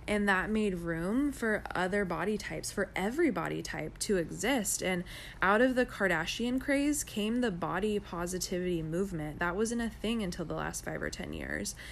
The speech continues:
And it was this body positivity of, "Hey, I look kinda like them. Hey, I'm bigger. Hey, I'm, I'm not what you would see standing out Aber-, outside Abercrombie. I can still be proud of my body, and it's acceptable, and I don't have to hide it, and it's not shameful, and it's not bad." And it just,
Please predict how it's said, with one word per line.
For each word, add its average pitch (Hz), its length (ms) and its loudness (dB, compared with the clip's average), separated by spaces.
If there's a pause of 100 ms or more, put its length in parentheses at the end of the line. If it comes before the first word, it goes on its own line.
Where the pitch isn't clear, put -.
(240)
And 214 120 0
it - 20 4
was 196 100 2
this 202 120 0
body 196 340 2
positivity 214 560 0
of, 185 80 2
"Hey, 262 280 0
I - 20 4
look 190 180 2
kinda 170 240 -2
like 160 220 -4
them. 160 180 -2
Hey, 220 260 2
I'm 202 260 2
bigger. 165 340 0
Hey, 254 280 0
I'm, 247 300 2 (400)
I'm 233 220 6
not 196 180 2
what 185 120 0
you 185 120 2
would 170 120 2
see 165 160 0
standing 160 320 -2
out 160 140 -2
Aber-, 151 280 -4 (180)
outside 160 380 -2
Abercrombie. 185 640 0
I 180 160 0
can 226 160 -2
still 214 180 -2
be 190 140 0
proud 170 240 -4
of 170 80 -2
my 175 140 0
body, 208 460 -2 (320)
and 208 140 2
it's - 240 -2
acceptable, 190 760 0
and 196 180 0
I 190 80 2
don't 170 260 -2
have 180 140 -6
to 185 80 -6
hide 190 260 -2
it, 208 100 0
and 170 120 -2
it's 175 180 -4
not 156 260 -4
shameful, 202 420 -2
and 202 100 -2
it's 180 160 -6
not 165 220 -4
bad." 196 260 0
And 180 160 0 (380)
it 220 80 2
just, 320 300 4